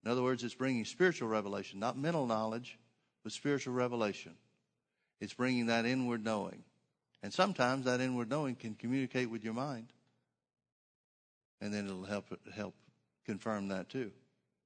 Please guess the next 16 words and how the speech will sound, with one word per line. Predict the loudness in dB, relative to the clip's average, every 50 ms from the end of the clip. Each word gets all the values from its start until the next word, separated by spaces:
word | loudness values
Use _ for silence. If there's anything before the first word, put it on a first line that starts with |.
| _ _ _ _ _ _ _ _ _ _ _ _ _ _ -6
Does | -6 -4
this | -2 0
make | 0 0 0
any | 0 -2 -2 -4
sense? | -6 -8 -10 -10 -12 -18 -20 _ _ _ _ _ _ _ _ _ _ _ _ _ _ _ _ _ _ _ _ _ _ _ _ _ _ _ _ _ _ _ _ _ _ _ _ 0
"My | 2 2 2 2
sheep | -2 -2 -2 -2 -2 -2 -6 -14 -20 _ -10
know | -4 -2 0 0 0 0
my | 0 0 -2 -2
voice. | -4 -6 -8 -8 -8 -10 -12 -14 -12 -12
If | -8 -6
you | -6 -6
continue | -6 -6 -6 -4 -2 -2 -2 -2 -2
in | -2 -2
my | -2 -2
word, | -2 -2 -2 -2 -2 -2 -4